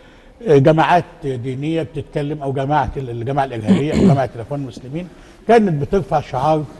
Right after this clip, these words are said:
ديني، وهذا الشعار اجتذب ناس كتير جدًا وراه، إن فعلًا الإسلام هو الحل و-،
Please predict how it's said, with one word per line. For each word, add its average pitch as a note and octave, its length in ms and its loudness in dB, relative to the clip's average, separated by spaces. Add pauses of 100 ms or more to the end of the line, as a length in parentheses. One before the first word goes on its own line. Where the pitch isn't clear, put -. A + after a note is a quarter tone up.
(320)
ديني، D3 440 -2 (460)
وهذا F3+ 300 4
الشعار D#3+ 380 0
اجتذب D#3 480 0 (340)
ناس D#3+ 220 -2
كتير D3+ 260 -6
جدًا C3+ 380 -2
وراه، D3 280 0 (440)
إن F3+ 340 4
فعلًا E3+ 340 4 (140)
الإسلام D#3+ 440 -4
هو C#3+ 60 2
الحل D#3 360 0
و-، C#3+ 40 0